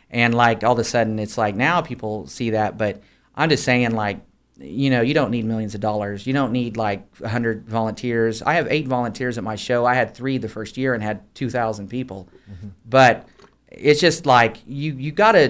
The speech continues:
Speaker 1: you just gotta believe in it, and you gotta find people that believe in it. If you only have three people that, you guys in this room believe in something enough, you guys are doing this.
Speaker 2: Mm-hmm.
Speaker 1: So that's what I'm saying. It's like, none of you guys are like, "Well, you know what? I got twenty thousand dollars,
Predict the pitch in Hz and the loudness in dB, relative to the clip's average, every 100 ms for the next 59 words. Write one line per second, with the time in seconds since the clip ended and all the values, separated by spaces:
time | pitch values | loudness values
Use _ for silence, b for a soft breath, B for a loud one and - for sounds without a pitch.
0 | 113 175 208 - 202 151 131 185 233 131 | 2 -6 -4 -4 -2 0 2 0 0 -2
1 | 110 107 151 202 175 - 160 160 165 151 | -2 -2 0 2 0 0 -4 -4 -4 0
2 | 127 123 127 165 151 113 104 185 214 202 | 0 0 -2 0 0 -2 -4 0 0 2
3 | 156 160 175 180 175 170 160 - 107 156 | -2 -2 -4 -4 -4 0 0 0 -2 0
4 | 214 185 147 139 131 147 147 143 143 139 | 4 6 6 2 -4 -4 -4 -4 -2 -4
5 | 127 139 143 127 131 131 131 b b _ | -4 -4 -2 -2 0 0 -4 b b _
6 | 139 147 143 127 117 120 117 120 90 - | -2 4 4 4 0 0 0 -4 -6 -14
7 | _ 101 95 117 127 135 113 101 147 175 | _ -6 0 4 4 2 -2 -2 -4 -4
8 | 95 - 117 - 123 117 - b b - | -8 -14 -14 0 2 2 0 b b -4
9 | 120 185 180 131 113 117 113 107 139 143 | -2 0 4 4 4 2 0 0 2 2
10 | 156 175 185 185 185 160 202 139 127 180 | 2 2 2 0 -2 -2 0 0 -2 -4
11 | 175 170 147 127 147 196 123 113 - | 0 0 0 0 0 2 0 -2 -8